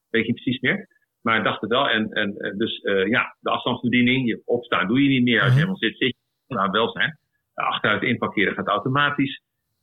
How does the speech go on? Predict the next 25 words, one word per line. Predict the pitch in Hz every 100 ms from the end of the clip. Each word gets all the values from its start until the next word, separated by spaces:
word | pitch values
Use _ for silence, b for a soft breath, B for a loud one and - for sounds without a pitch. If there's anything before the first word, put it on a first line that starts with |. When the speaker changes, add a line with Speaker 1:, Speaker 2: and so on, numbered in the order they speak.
| _ _ _ _ _ _
Speaker 1:
De, | 147 - -
de, | 139 131 127 -
je | 147
moet | 165
dus | 156 123 127 -
kritisch | - 160 - -
kijken | - 131 170 156
naar | 127 127 123 -
hoeveel | 127 165 127 127 147 - -
moeite | 98 120 131 185 196 117 -
doen | 113 120
we | 117
eigenlijk | 113 - 107
per | 98
dag. | 92 156 - _ _
En | 120
dat | 113 -
geldt | 127 113
fysiek | - 107 151 -
en |
dat | 110 -
geldt | - 110 -
natuurlijk | 107
ook | 101
cognitief. | 101 - - -